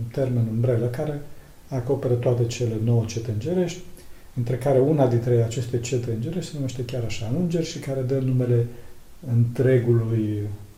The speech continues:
ansamblu, dacă dorești. E, de acolo încolo,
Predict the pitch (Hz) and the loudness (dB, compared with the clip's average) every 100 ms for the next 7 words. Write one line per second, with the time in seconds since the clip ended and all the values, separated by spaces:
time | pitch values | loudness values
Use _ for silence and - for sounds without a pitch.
0 | - - - 113 95 - 117 107 107 107 | -20 -20 -10 -6 -6 -2 -2 -2 -4 -4
1 | 98 104 98 101 98 - - - - - | -6 -6 -6 -8 -12 -16 -20 -20 -20 -20
2 | - - - - - - - - - - | -20 -20 -20 -20 -20 -20 -20 -20 -20 -20
3 | - - - - - 160 156 147 135 - | -20 -20 -20 -8 0 4 4 2 -4 -10
4 | - - - - 190 220 185 139 165 175 | -14 -18 -4 -2 2 6 6 6 4 6
5 | 160 185 196 180 160 139 | 8 6 8 8 8 6